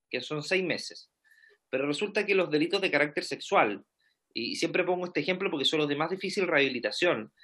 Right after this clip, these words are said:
eh, difícil, eh, a ver, es difícil comprender que alguien se pueda rehabilitar en un periodo de seis meses, es decir, que solicite la libertad condicional en abril, se la rechacen porque el informe es lapidario en contra y después nuevamente la puede solicitar seis meses después, es decir, el mes de octubre.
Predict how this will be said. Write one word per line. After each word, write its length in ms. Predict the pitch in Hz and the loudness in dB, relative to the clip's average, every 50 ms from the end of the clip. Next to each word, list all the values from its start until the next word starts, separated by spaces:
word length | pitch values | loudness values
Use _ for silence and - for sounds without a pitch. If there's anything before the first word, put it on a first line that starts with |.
| - _ _ _ _ _ | -20 _ _ _ _ _
eh, 480 | - 120 120 120 120 117 117 117 120 - - | -2 0 0 2 2 2 2 2 0 0 -2
difícil, 460 | 139 151 147 - 226 208 233 240 214 - - - | -4 -4 -2 0 0 0 0 0 -2 -4 -2 0
eh, 220 | 143 143 - - _ _ _ | 0 0 0 -2 _ _ _
a 80 | - 123 | -2 0
ver, 160 | 123 113 - - | 2 2 2 2
es 120 | - 170 | 0 0
difícil 440 | 170 - - 220 208 - 226 208 214 | 0 0 0 0 0 0 0 0 0
comprender 720 | - 196 185 147 170 147 131 131 143 170 190 202 - - | 0 0 2 4 4 4 4 4 4 6 6 6 4 4
que 100 | - 170 | 4 6
alguien 200 | 170 170 175 180 | 6 6 4 2
se 120 | 180 - 156 | 0 -2 0
pueda 200 | 143 170 175 170 | 4 6 6 6
rehabilitar 480 | 170 170 160 143 135 139 147 151 160 | 6 6 6 4 4 6 6 6 6
en 80 | 165 160 | 6 2
un 120 | 160 156 | 0 0
periodo 280 | 151 147 139 147 156 147 | 2 4 6 6 6 6
de 60 | 147 | 4
seis 260 | 147 - 170 170 175 | 4 2 2 2 2
meses, 500 | 180 202 208 208 - 240 233 - - _ _ _ _ _ _ _ _ | 2 -2 -2 -2 -4 -4 -4 -8 -12 _ _ _ _ _ _ _ _
es 100 | - 165 | 2 4
decir, 260 | 175 185 185 - 135 113 _ - - - _ | 4 4 4 2 0 -2 _ -8 -16 -10 _
que 280 | - 127 123 117 - - _ - - - - _ - - _ - 135 - - | 0 0 0 0 -2 -8 _ -20 -20 -20 -18 _ -20 -18 _ -10 -12 -10 -12
solicite 560 | - 131 131 127 127 - _ - 165 165 180 | -14 -12 -10 -10 -10 -10 _ -8 -4 0 2
la 80 | 196 190 | 4 4
libertad 260 | 185 180 170 175 185 | 4 4 2 2 0
condicional 360 | 175 180 165 160 175 165 170 | 0 0 -2 -2 -2 -2 0
en 60 | 170 | 2
abril, 400 | 165 156 147 156 - 220 269 294 - _ _ _ _ | 4 4 4 4 2 0 -2 -4 -8 _ _ _ _
se 120 | - - 127 | -2 2 4
la 100 | 113 117 | 4 4
rechacen 420 | 127 127 - 262 247 208 185 151 | 4 4 4 4 4 4 4 0
porque 200 | - 135 - 135 | -2 -2 -2 -2
el 60 | 127 | -2
informe 260 | 127 - 165 156 147 | 0 0 0 0 2
es 40 | 135 | 2
lapidario 460 | 127 117 120 120 120 135 156 185 202 | 0 2 4 6 8 8 8 6 4
en 80 | 208 196 | 2 0
contra 340 | - 190 196 190 220 233 - | -2 -2 0 0 0 -2 -2
y 100 | - 135 | -2 -2
después 400 | 131 127 - 165 170 165 - - | -2 -2 0 -2 -2 -2 -4 -4
nuevamente 420 | 143 180 220 233 240 247 247 247 214 | -2 2 2 4 4 2 0 0 0
la 100 | 196 180 | 0 0
puede 160 | 185 185 180 | 2 0 0
solicitar 400 | 180 - 160 147 - 165 165 151 | -2 -4 -6 -4 -2 -2 -2 -2
seis 180 | - - 160 | -2 -4 -4
meses 240 | 151 160 156 - 147 | -4 -4 -4 -4 -4
después, 220 | 139 - 147 143 151 | -4 -2 0 0 0
es 80 | 147 | 0
decir, 160 | 147 151 139 | 0 -2 -2
el 100 | 151 139 | -2 -2
mes 120 | 135 143 139 | -4 -4 -4
de 60 | 135 | -4
octubre. 420 | 120 - - 110 104 95 - - | -6 -6 -6 -6 -6 -6 -8 -12